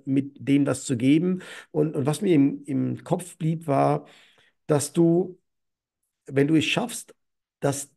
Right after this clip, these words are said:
die Spieler an, an das glauben, was du tust oder was sie alle tun, was, was da als Gesamtes, äh, als gesamte Philosophie und Struktur funktioniert und, und die Leute sich daran halten und du schaffst, dass die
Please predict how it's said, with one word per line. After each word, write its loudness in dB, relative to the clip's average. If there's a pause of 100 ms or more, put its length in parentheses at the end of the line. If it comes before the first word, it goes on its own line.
(240)
die 0
Spieler 0
an, -2 (480)
an 0
das -4
glauben, 0
was -10
du -6
tust -2
oder -4 (520)
was -6
sie -10
alle 4
tun, -6
was, -10
was -8
da -2 (180)
als -6
Gesamtes, -2 (480)
äh, -6
als -6
gesamte -2
Philosophie -2
und -2
Struktur -2
funktioniert -6
und, -10
und -10
die 0
Leute 4
sich -10
daran -2
halten 0
und 4
du -2
schaffst, -2
dass -8
die -4